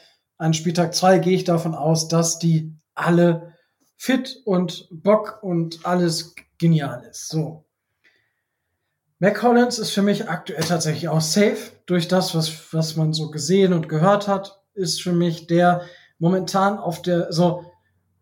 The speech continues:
achtzig Prozent safe, würde ich sagen. So, und dann geht's los. Dann habe ich noch zwei Spots für Grant, Lynn Bowden Junior und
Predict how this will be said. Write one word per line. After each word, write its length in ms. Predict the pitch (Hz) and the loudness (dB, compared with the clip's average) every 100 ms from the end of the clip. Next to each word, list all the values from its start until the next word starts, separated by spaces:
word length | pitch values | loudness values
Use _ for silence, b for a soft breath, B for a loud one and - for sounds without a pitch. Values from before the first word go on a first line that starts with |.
| _ | _
achtzig 440 | 180 202 - 175 - | -2 0 0 -4 -2
Prozent 420 | 165 - 160 160 | -2 2 2 2
safe, 360 | 156 143 139 | -2 -4 -8
würde 140 | 143 135 | -8 -8
ich 120 | 107 | -8
sagen. 340 | 135 - - _ _ _ _ _ _ B B B B B _ | -10 -12 -18 _ _ _ _ _ _ B B B B B _
So, 180 | - 185 | -2 2
und 160 | 180 160 | 4 4
dann 420 | 175 233 311 240 | 2 2 -4 -6
geht's 300 | 233 247 240 | -4 -4 -4
los. 240 | 196 143 | -6 -6
Dann 100 | 160 | -2
habe 140 | 190 202 | 0 2
ich 40 | |
noch 140 | 190 160 | 0 0
zwei 260 | - 202 208 | 2 2 2
Spots 480 | - 226 247 - | 0 -2 0 0
für 580 | - 208 208 202 202 202 B B B B _ | 0 0 4 6 4 0 B B B B _
Grant, 440 | 165 180 226 262 202 | 0 2 4 2 0
Lynn 160 | 202 | 2
Bowden 260 | 180 180 175 | 4 4 2
Junior 920 | 160 240 254 247 240 240 240 - - | 0 -2 -2 -2 0 0 -2 -8 -2
und 420 | 202 185 190 - | 2 4 2 -4